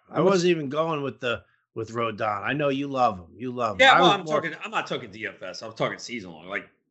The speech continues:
Speaker 2: you had to start him. I mean,
Speaker 1: Oh, I know. Oh, I
Speaker 2: wait,
Speaker 1: see.
Speaker 2: does
Speaker 1: I
Speaker 2: he
Speaker 1: was
Speaker 2: have a
Speaker 1: gonna
Speaker 2: two-star week now,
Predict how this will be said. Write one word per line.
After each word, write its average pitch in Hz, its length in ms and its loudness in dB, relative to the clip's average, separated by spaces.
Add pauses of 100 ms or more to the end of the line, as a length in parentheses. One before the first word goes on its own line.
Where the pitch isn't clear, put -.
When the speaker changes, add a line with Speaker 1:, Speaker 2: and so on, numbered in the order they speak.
Speaker 2:
you 123 200 0
had 147 260 2
to - 80 -18
start 120 420 -4
him. 87 120 -16
I 92 60 -12
mean, 92 260 -8
Speaker 1:
Oh, 90 40 -2 (100)
I 277 160 -4
know. 247 360 -6
Oh, 208 100 2
I 208 120 2
Speaker 2:
wait, 208 140 4
Speaker 1:
see. 175 100 -2
Speaker 2:
does 202 80 2
Speaker 1:
I - 20 2
Speaker 2:
he 214 60 2
Speaker 1:
was 208 80 0
Speaker 2:
have 262 80 -2
a - 40 0
Speaker 1:
gonna 185 60 -4
Speaker 2:
two-star 294 480 -10
week 285 260 -14
now, 294 260 -18